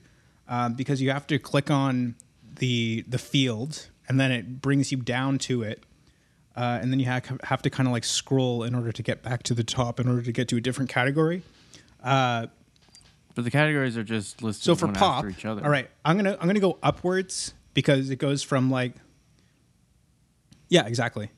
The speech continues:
Speaker 1: Uh,
Speaker 2: Yeah.
Speaker 1: so, uh, so for each section, I'm gonna discuss what the, uh, the category is or what the criteria is, and, uh, I'll, and I'll just briefly list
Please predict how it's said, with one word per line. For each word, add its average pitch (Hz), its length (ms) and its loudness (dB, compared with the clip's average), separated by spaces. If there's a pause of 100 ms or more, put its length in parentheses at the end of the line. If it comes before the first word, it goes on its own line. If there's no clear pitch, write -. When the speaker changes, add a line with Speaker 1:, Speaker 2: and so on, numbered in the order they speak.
(720)
Speaker 1:
Uh, 131 340 2
Speaker 2:
Yeah. - 40 -12 (720)
Speaker 1:
so, 190 220 6
uh, 160 260 -2
so 160 200 2
for 175 120 -4
each - 520 -4 (120)
section, 123 600 0
I'm 127 120 2
gonna 131 180 2
discuss - 800 -4
what 139 300 0
the, 123 480 0
uh, 113 360 -4 (420)
the 117 340 0
category 123 640 -2
is 107 280 -6
or 120 140 -10
what 113 140 -6
the 117 80 -8
criteria 117 560 -4
is, 104 440 -12 (540)
and, 127 340 0
uh, 117 360 -2 (260)
I'll, 131 200 -2
and 143 180 0
I'll 135 260 -4
just 143 320 -2
briefly 185 460 0
list - 560 -2